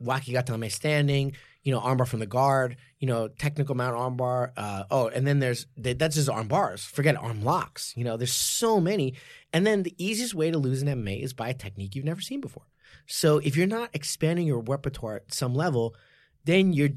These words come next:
all you are gonna be is Francis Ngannou, which is great, but you're like, it's like a one-trick pony. Straightforward, aggressive, bam. And then those guys exist. I mean, look at Greg Hardy, Mister, Mister, you know, uh,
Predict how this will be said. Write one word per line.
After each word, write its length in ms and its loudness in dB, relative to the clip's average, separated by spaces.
all 240 4
you 280 -4
are 140 2
gonna 220 2
be 220 -4
is 260 -8
Francis 440 -10
Ngannou, 440 -6
which 340 -2
is 160 4
great, 480 -2
but 280 4
you're 180 2
like, 260 2
it's 140 -4
like 140 2
a 80 2
one-trick 1080 -2
pony. 360 -2
Straightforward, 840 0
aggressive, 720 -4
bam. 460 -8
And 180 2
then 400 2
those 160 2
guys 220 0
exist. 440 -4
I 60 -2
mean, 180 2
look 160 2
at 60 -4
Greg 220 0
Hardy, 240 2
Mister, 420 -2
Mister, 640 -2
you 100 -4
know, 380 -4
uh, 200 -4